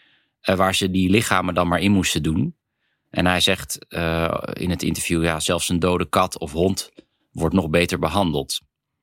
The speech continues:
En dat heeft natuurlijk veel impact in, eh, in Rusland, dit soort uitspraken. Het Kremlin merkt kennelijk ook dat ze in moeten grijpen. Ehm,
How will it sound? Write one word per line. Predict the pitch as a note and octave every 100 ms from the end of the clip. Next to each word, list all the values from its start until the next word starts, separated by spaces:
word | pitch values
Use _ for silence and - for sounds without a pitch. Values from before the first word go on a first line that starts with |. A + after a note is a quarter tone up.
| _ _ _
En | - F2
dat | -
heeft | F#2
natuurlijk | D#2+ E2+ -
veel | F#2+ F2+
impact | F2 D#2 D#2+ -
in, | - D#2
eh, | D2+ -
in | E2+
Rusland, | D#2+ E2 - C2 - -
dit | - D2+
soort | - D#2
uitspraken. | C#2 - E2+ D2+ D2+ - _ _ _ _
Het | - F#2+
Kremlin | - E3 F#3 A#2 E2+ - _ _ _
merkt | - F#2+ A#2+ D#3 - -
kennelijk | F2 D2 E2 -
ook | F#2
dat | A#2+
ze | -
in | A2
moeten | A#2 A#2+
grijpen. | A2+ A#2 A#2+ B2 F3 F3+ _ _ _ _ -
Ehm, | D#2+ D#3+ D#2+ D#2+ E2